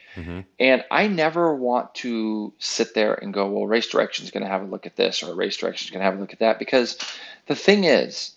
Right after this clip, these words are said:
Speaker 2: it's not our job to say what race direction should have a look at, or, or even begin to go down that narrative, okay?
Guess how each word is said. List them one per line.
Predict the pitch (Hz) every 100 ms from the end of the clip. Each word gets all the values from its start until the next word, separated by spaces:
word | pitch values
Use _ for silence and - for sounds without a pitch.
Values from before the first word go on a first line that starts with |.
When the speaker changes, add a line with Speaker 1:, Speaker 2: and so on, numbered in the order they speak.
| _ -
Speaker 2:
it's | - -
not | 139 139 -
our | 113
job | 104 101 101 98 -
to | -
say | 95 98
what | 98 -
race | 98 -
direction | 90 90 -
should | - 95
have | -
a | 90
look | 98 101
at, | 98 -
or, | 104 104 95 - _
or | - 117 -
even | 127 120 113 98
begin | - 104 - 120
to | 113
go | 107 104
down | 104 98
that | 98 - -
narrative, | 98 98 92 80 85 - -
okay? | - 98 120